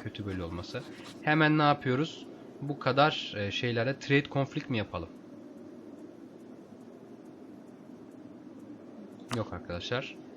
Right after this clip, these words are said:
E, nereye almaya baş-, çalışalım? Şuraları hep alalım ya. Hama'yı bir alalım. Hama mıydı burası? Evet, Hama. Hama'yı al diyelim.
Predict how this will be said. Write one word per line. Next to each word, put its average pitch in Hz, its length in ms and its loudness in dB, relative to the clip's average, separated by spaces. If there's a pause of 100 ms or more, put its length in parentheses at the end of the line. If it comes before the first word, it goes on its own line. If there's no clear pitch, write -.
(160)
E, 107 180 2
nereye 131 260 6
almaya 110 300 4
baş-, 104 160 -2
çalışalım? 110 640 0 (1040)
Şuraları 127 760 2
hep 127 140 2
alalım 101 340 2
ya. 90 140 -2
Hama'yı 107 540 2
bir 110 100 0
alalım. 98 320 -2 (320)
Hama 120 260 4
mıydı 90 300 -2
burası? 85 240 -10
Evet, - 220 -12
Hama. 90 240 -2 (1400)
Hama'yı 117 360 2
al 107 180 2
diyelim. 92 300 -4